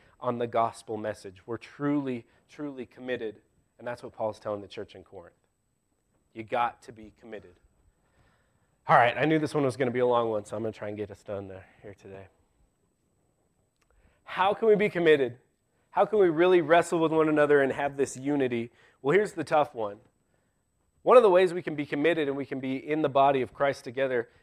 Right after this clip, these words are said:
is a challenge for most of us, and it's commanded to us in James chapter five. James says, "Com-, confess your sins to one another and pray for one another that you may be healed. The prayer of a righteous person has great power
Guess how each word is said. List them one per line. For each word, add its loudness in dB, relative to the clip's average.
is -12
a -12
challenge 2
for -12
most -4
of -12
us, -6
and -16
it's -14
commanded -2
to -4
us -8
in -8
James -4
chapter -2
five. 2
James 2
says, 2
"Com-, -2
confess 0
your 0
sins 0
to -2
one 4
another 2
and -4
pray 2
for 0
one 4
another -2
that -4
you -6
may 0
be -6
healed. -6
The -12
prayer 4
of 0
a -2
righteous 0
person -10
has -8
great -6
power 0